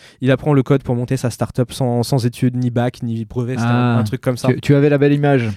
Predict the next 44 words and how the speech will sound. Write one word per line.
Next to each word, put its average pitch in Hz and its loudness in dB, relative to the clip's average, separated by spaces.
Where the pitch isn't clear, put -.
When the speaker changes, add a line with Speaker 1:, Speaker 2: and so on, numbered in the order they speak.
Speaker 1:
J'avais 127 0
Speaker 2:
dès 139 6
Speaker 1:
la, 135 4
Speaker 2:
tes 143 4
Speaker 1:
voilà. 139 2
Speaker 2:
bons, 139 -8
paf, - -4
ça - -16
Speaker 1:
C'est 120 -6
Speaker 2:
marchait. 123 -2
Speaker 1:
ça, 113 -4
c'est - -14
ça. 117 -6
Ça - -4
m'a 143 0
bien 175 0
Speaker 2:
Ouais. 180 -4
Speaker 1:
servi. 127 -2
Speaker 2:
Ouais. - -10
Speaker 1:
Euh, 107 0
et, 110 -4
euh, 107 -4
et 117 -6
Speaker 2:
Tant 127 2
mieux 123 2
quelque 120 -6
part. 107 -12
Speaker 1:
Voilà, 127 0
c'est 131 -8
ça. 135 -2
Et 123 -2
en 120 -6
fait, 156 -6
donc, 131 -10
ça 143 -4
me 139 -6
permettait 143 0
de 139 -8
gagner 139 -4
de 135 -6
l'argent 131 -8
à 131 -10
côté. 131 -12
Speaker 2:
Mhm. 120 -2